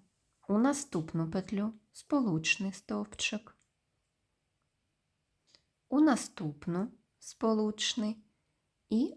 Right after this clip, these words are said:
з-під арки ми також робимо сполучний стовпчик. А тепер починаємо вив'язувати кут. Ми робимо три повітряні петлі підйому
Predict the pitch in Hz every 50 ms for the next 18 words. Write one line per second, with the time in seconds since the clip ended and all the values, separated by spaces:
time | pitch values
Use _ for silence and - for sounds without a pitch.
0 | - - - - - - 262 262 - - - 196 175 160 156 156 - - - -
1 | 160 240 285 214 185 190 190 196 170 151 156 - 170 151 160 156 165 180 247 381
2 | 381 359 349 339 339 - - - - - 156 143 147 156 - - - - 233 214
3 | 202 - - - 156 139 143 - - - - - - - - _ _ _ _ _
4 | _ _ _ _ - - - _ - - - - 240 240 539 571 - 254 233 -
5 | - 208 214 254 349 415 370 277 208 180 160 160 156 165 175 214 254 - - 226
6 | 226 214 220 - 214 - - - 151 147 143 - - - _ _ _ _ _ _
7 | _ _ _ _ _ - 214 233 233 220 190 160 175 165 160 160 160 165 - 247
8 | - - - 269 208 202 220 269 - - 226 202 185 180 180 - 196 190 - -
9 | 185 160 160 - 220 233 220 170 156 151 147 147 143 143 160 220 - -